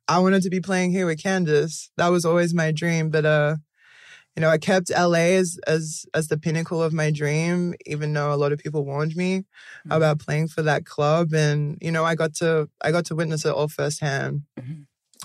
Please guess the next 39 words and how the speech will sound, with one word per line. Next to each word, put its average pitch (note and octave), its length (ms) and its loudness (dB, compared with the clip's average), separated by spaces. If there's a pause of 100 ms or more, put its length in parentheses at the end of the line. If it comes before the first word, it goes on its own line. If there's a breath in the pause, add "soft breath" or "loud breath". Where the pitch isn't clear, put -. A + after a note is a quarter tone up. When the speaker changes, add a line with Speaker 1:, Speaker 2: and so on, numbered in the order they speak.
Speaker 1:
The F#3+ 140 4
lies F#3 600 2
I F3+ 160 0
was E3+ 220 -2
told, G3 500 2 (520 loud breath)
and E3+ 100 2
I'm G#3 100 2
so B3 240 2
happy F3+ 440 0
I F3+ 60 4
have E3 200 0
witnesses D#3 580 -2
to - 160 -4
everything D3+ 400 0
I've D3 140 -2
been C#3+ 160 -4
through. D3 460 2 (280 soft breath)
Dinners G3+ 260 4
at D#3 120 0
Catch, - 640 -2 (560 soft breath)
you E3+ 80 -2
know, F3 220 2
with E3 180 2
G F3 240 0
Ms F3 580 2
and, E3 280 -2
and D#3 160 -2
ownership D#3+ 800 2 (420)
telling F3+ 300 -2
me E3+ 60 0
they E3 120 2
were D#3+ 60 2
gonna D#3 140 -4
get D#3 120 -2
me D#3 100 -8
a D#3+ 40 -8
G, D#3 220 -8 (100)
a D#3+ 120 -6
G-Wagon. D#3+ 680 -6